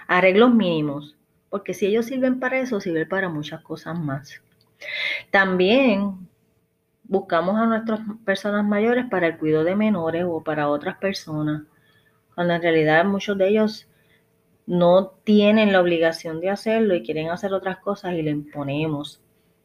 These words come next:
¿Se acuerdan cuando trabajé también lo del abuelo esclavo?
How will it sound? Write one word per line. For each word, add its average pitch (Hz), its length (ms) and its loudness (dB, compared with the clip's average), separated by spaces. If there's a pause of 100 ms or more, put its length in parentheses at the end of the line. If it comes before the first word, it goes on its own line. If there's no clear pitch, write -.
¿Se 151 120 -8
acuerdan 151 440 -2
cuando 202 320 2
trabajé 190 460 4
también 185 720 2 (840)
lo 170 280 6
del 160 180 4
abuelo 156 280 4
esclavo? 202 680 0